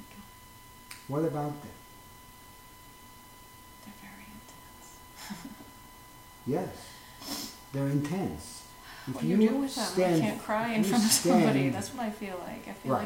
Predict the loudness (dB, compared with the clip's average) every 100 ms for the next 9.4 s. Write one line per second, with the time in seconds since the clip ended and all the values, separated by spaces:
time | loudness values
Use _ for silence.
0 | -4 -8 -4 -4 -6 -10 -18 -18 -14 -8
1 | 0 4 6 4 2 -2 2 4 4 0
2 | -2 -4 2 4 4 2 -2 2 0 2
3 | -4 -6 -10 -18 -8 -8 -2 0 0 -2
4 | -4 -2 -4 -2 -6 -10 -16 -20 -20 -20
5 | -20 -20 -20 -20 -20 -20 -20 -20 -8 -6
6 | 0 4 6 6 6 6 2 4 4 4
7 | 0 4 4 4 0 -10 -18 -20 -20 -20
8 | -20 -20 -20 -20 -18 -10 -6 -4 -4 -6
9 | -8 -8 -8 -8